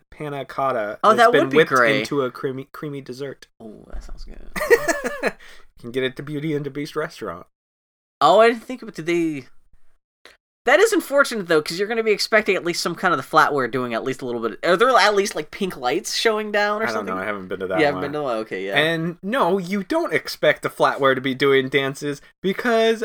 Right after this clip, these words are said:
Speaker 1: that doesn't happen in real
Speaker 2: <laughs>
Speaker 1: life.
Speaker 2: If, no, but, like, if you
Speaker 1: <laughs>
Speaker 2: call the Beauty and the Beast restaurant, you're expecting at least, like, you could have at least in the background, like, some kind of, like,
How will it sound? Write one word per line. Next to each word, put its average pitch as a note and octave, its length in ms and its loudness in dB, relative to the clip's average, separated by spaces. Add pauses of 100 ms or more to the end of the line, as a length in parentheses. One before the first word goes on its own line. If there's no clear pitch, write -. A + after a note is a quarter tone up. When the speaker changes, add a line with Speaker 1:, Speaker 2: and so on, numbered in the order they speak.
(120)
Speaker 1:
that A3 240 4
doesn't B3 220 -2
happen A3 380 2
in A2+ 140 -2
real G#2+ 240 4
Speaker 2:
<laughs> - 20 0
Speaker 1:
life. G#2 460 2
Speaker 2:
If, - 100 -14
no, D5+ 560 8
but, B4+ 280 4
like, C5 100 -2
if A#4+ 100 -4
you A#4 80 2
Speaker 1:
<laughs> - 60 -4
Speaker 2:
call B4 260 6
the A4+ 120 2
Beauty G4+ 260 0
and F#4 80 0
the C4+ 120 -4
Beast F4+ 280 4
restaurant, C#4+ 400 2
you're A#3+ 140 0
expecting G#4 460 2
at G#3+ 180 2
least, D4 280 -2
like, D#3 340 0 (280)
you B3 100 -4
could B3 160 0
have C4+ 300 4
at A#3 140 4
least A3 240 0
in G3+ 60 0
the E3+ 60 2 (120)
background, E3+ 560 4
like, A#2 180 -2
some D#3 160 -6
kind D3+ 140 -6
of, - 40 -4
like, A2 200 -4